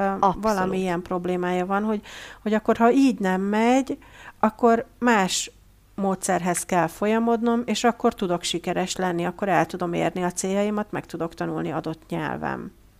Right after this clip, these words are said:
Speaker 2: Én azt
Speaker 1: Abszolút.
Speaker 2: gondolom.
Speaker 1: És ennek a személynek, aki ezt felismerte, azt mondta tanára, hogy Felejtsd el. Most csak ez egy példa, nincs előttem senki, nem mondta
Speaker 2: Mhm,
Speaker 1: senki ezt,
Speaker 2: mhm.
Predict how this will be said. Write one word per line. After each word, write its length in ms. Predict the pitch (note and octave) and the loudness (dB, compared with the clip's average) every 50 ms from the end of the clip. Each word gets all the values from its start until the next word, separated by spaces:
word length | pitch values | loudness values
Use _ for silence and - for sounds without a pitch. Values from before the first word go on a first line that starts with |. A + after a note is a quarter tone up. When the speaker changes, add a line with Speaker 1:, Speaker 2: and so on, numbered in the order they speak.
| _ _ _ _ | _ _ _ _
Speaker 2:
Én 180 | - E3+ F3 F3+ | -10 -10 -4 -4
azt 140 | G3 F3 - | -4 -4 -4
Speaker 1:
Abszolút. 200 | - - - D3 | -6 -8 -8 -6
Speaker 2:
gondolom. 260 | D#3 - D#3 C#3+ E3 | -6 -6 -8 -6 -6
Speaker 1:
És 140 | G#3 - A#3 | -6 -4 -2
ennek 240 | A#3+ B3+ A3+ F#3 - | 0 0 0 -2 -4
a 40 | |
személynek, 680 | - - - A3+ G#3+ F#3+ E3+ D#3+ D#3 D3+ D3+ D#3+ F#3 - | -8 -6 -4 -2 -2 -2 -4 -6 -8 -10 -10 -10 -8 -10
aki 200 | F#3+ - - E3 | -10 -10 -10 -12
ezt 180 | D#3+ - - | -12 -12 -12
felismerte, 840 | - - A3 E3+ C#3+ - - - D3 D3+ D3 - - - F3 A#3+ - - _ _ - - - - - _ _ - | -6 -4 -4 -4 -4 -8 -12 -10 -10 -10 -10 -10 -8 -6 -6 -6 -8 -10 _ _ -20 -20 -20 -20 -20 _ _ -6
azt 200 | - A#3+ A#3+ A3+ | -6 -6 -4 -4
mondta 240 | E3+ D#3+ D#3 - D#3 | -8 -10 -8 -8 -8
tanára, 460 | - F#3 E3+ E3 D#3 D3+ D3 C#3 D3+ D#3 | -6 -6 -4 -4 -4 -4 -6 -6 -8 -8
hogy 200 | D#3+ D3 C#3+ - _ _ _ _ _ - - - - _ _ - - - | -8 -10 -10 -12 _ _ _ _ _ -20 -20 -20 -20 _ _ -20 -12 -4
Felejtsd 400 | - D3+ C#3+ B2+ B2+ B2 B2+ - | -2 0 0 0 -2 -4 -6 -6
el. 180 | C3 C3+ - E2+ - | -6 -6 -6 -6 -4
Most 160 | G3 G#3 - | -4 -4 -2
csak 120 | - G3 | -2 -2
ez 100 | G3+ E3+ | -2 -2
egy 80 | F#3+ F3+ | -2 -4
példa, 360 | - - G3 F#3+ F3+ - D#3 D#3 | 0 2 4 4 4 4 2 0
nincs 220 | - F#3+ F#3+ - F3+ | 0 0 0 0 0
előttem 240 | D#3 D3+ - - D#3+ | -4 -6 -6 -8 -10
senki, 360 | - - E3 D#3 D3+ - D#3+ | -8 -6 -6 -8 -8 -8 -6
nem 140 | D#3 D#3+ D#3+ | -6 -6 -6
mondta 240 | D#3 D3 C#3 - C#3 G#3 | -6 -8 -10 -6 -4 -2
Speaker 2:
Mhm, 100 | G#3 - | -2 0
Speaker 1:
senki 300 | D3+ D3+ - - - C#3 | -2 -2 -4 -8 -6 -6
ezt, 140 | F#3+ A#3+ | -4 -4
Speaker 2:
mhm. 100 | A3 G#3+ | -6 -8